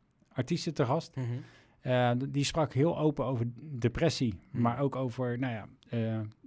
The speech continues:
Speaker 1: de gedachtes aan zelfdoding, maar vooral depressieve gedachtes.
Speaker 2: Ja.
Speaker 1: Tweede editie hadden we, eh, Telly.
Speaker 2: Mhm.
Speaker 1: Die sprak over, eh, ongezonde liefdesrelaties
Speaker 2: Mhm.
Speaker 1: en mishandeling wat erbij komt kijken.
Speaker 2: Mhm.
Speaker 1: Afgelopen donderdag hadden we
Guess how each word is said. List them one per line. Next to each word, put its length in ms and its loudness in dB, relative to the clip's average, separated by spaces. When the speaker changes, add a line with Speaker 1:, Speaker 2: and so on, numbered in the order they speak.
Speaker 1:
de 120 0
gedachtes 560 2
aan 160 -2
zelfdoding, 560 2
maar 280 -2
vooral 300 0
depressieve 520 4
gedachtes. 420 2
Speaker 2:
Ja. 300 -6
Speaker 1:
Tweede 180 6
editie 360 4
hadden 200 4
we, 460 2
eh, 280 -2
Telly. 320 2
Speaker 2:
Mhm. 280 -8
Speaker 1:
Die 240 2
sprak 260 0
over, 460 2
eh, 420 -4
ongezonde 500 2
liefdesrelaties 1000 -4
Speaker 2:
Mhm. 240 -6
Speaker 1:
en 340 2
mishandeling 480 -2
wat 120 -2
erbij 220 -2
komt 200 -2
kijken. 380 -4
Speaker 2:
Mhm. 120 -8
Speaker 1:
Afgelopen 420 2
donderdag 360 4
hadden 260 2
we 460 4